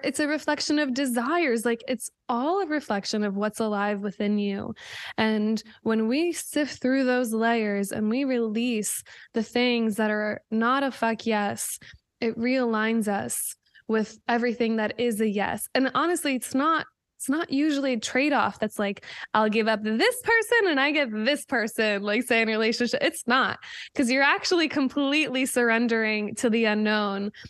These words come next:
And you're saying, "I just know, I trust within my intuition that this is not it. And that I feel there's something else. I don't know quite what. I don't know when it's coming. I don't know how it's gonna come."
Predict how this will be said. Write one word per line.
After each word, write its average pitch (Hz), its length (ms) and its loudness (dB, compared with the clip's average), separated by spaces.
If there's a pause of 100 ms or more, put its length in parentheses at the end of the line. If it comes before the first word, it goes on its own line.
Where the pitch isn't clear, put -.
(160)
And 226 140 2
you're 226 100 2
saying, 220 400 0
"I 226 120 0
just 226 240 -2
know, 220 720 0 (300)
I 214 60 0
trust 247 520 -4
within 226 300 0
my 214 100 0
intuition 214 520 -2
that 202 160 -4
this 220 200 -2
is 208 140 -2
not 202 320 0 (420)
it. - 420 -6 (520)
And 254 160 4
that 214 220 -2 (280)
I 226 100 0
feel 277 580 0
there's 233 200 0
something 220 400 0
else. 208 200 -2
I 226 120 -2
don't 262 340 2
know 269 160 0
quite 233 340 -2
what. 208 320 -2
I 233 60 0
don't 233 340 0
know 247 120 0
when 240 120 0
it's 233 140 -2
coming. 214 340 0
I 226 100 -2
don't 240 140 0
know 233 120 0
how 233 380 0
it's 240 140 0
gonna 214 240 -2
come." 208 460 -6